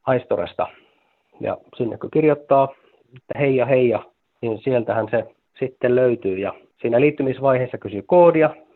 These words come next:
niin siihen voi merkitä Kemi. Ja sen jälkeen sinne kirjoitetaan sitten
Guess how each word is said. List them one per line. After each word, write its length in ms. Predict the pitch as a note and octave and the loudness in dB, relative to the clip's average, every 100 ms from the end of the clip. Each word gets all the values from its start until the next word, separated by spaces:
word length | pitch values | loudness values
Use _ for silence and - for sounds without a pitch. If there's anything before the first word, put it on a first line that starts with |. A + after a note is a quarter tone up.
| _ _ | _ _
niin 140 | - A#2 | -6 -2
siihen 260 | A#2+ A2+ | -2 -2
voi 140 | G#2+ G2 | -4 -4
merkitä 460 | G2 F#2 F#2 - - | -6 -8 -12 -12 -6
Kemi. 360 | - E3 D#3+ - _ - | 0 2 0 -6 _ -4
Ja 160 | A2+ - - | -2 -2 -4
sen 140 | B2+ A#2+ | -2 0
jälkeen 300 | A#2 A2+ G#2+ | 0 -2 -4
sinne 180 | G#2+ - | -6 -4
kirjoitetaan 500 | A2 G#2 G2+ G2+ G2+ | -4 -4 -4 -6 -6
sitten 440 | G#2 - F#2+ | -8 -8 -8